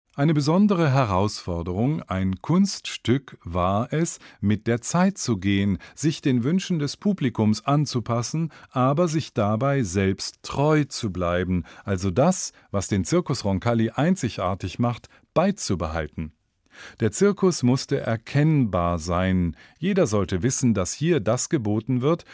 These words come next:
was es nirgendwo anders gibt. Und das ist eine Mischung aus traditionellem Zirkus mit Akrobaten oder Jongleuren, Artisten, die Kunststücke mit Reifen oder Bällen aufführen, sowie ruhigen,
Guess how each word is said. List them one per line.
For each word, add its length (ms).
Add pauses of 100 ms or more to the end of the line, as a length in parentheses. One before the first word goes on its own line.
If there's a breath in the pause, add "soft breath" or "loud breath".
(160 loud breath)
was 180
es 160
nirgendwo 460
anders 400
gibt. 420 (280 loud breath)
Und 220
das 420
ist 400
eine 280
Mischung 560
aus 420
traditionellem 800
Zirkus 520
mit 180
Akrobaten 920
oder 440
Jongleuren, 1120 (280 loud breath)
Artisten, 840 (200 loud breath)
die 80
Kunststücke 920
mit 240
Reifen 480
oder 320
Bällen 680
aufführen, 760 (220 loud breath)
sowie 680
ruhigen, 1040